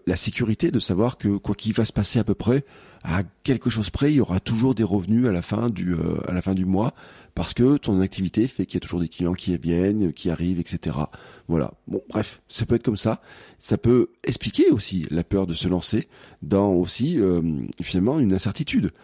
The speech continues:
Euh, comment je vais gagner de l'argent ? Est-ce que je vais trouver des clients ? Comment je peux avoir de, des nouveaux clients ? Comment je vais me faire connaître, et cetera ? Est-ce qu'il faut que je change de lieu où j'exerce ? Est-ce qu'il faut que je, que je mette en place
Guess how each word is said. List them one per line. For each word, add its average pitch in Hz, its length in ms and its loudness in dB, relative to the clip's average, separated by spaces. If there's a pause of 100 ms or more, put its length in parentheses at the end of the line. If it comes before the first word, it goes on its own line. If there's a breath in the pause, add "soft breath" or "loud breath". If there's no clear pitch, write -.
(260 loud breath)
Euh, 80 480 2
comment 92 320 0
je 87 80 -2
vais 90 60 0
gagner 85 120 2
de 85 40 0
l'argent ? 98 500 0
Est-ce 113 120 -2
que 92 100 -4
je 80 100 -4
vais 87 100 0
trouver 90 240 -6
des 82 100 -4
clients ? 110 500 0
Comment 92 180 -4
je 87 80 -8
peux 95 80 -4
avoir 92 200 -2 (400 loud breath)
de, 90 180 2
des 90 160 0
nouveaux 98 200 2
clients ? 107 440 0
Comment 92 180 -4
je 85 40 -2
vais 90 80 0
me 82 40 -6
faire 90 140 -4
connaître, 98 400 -2
et - 40 -16
cetera ? 87 440 -6 (300 loud breath)
Est-ce - 120 -8
qu'il 87 100 -10
faut 95 140 -6
que 85 80 -8
je 90 60 0
change 95 360 0 (300 loud breath)
de 85 100 0
lieu 87 200 2
où 104 100 4
j'exerce ? 101 500 0
Est-ce - 140 -12
qu'il - 100 -20
faut 98 120 0
que 98 60 0
je, 95 80 2 (360 loud breath)
que - 80 -4
je 76 80 -4
mette 98 180 2
en 92 100 0
place 110 280 -2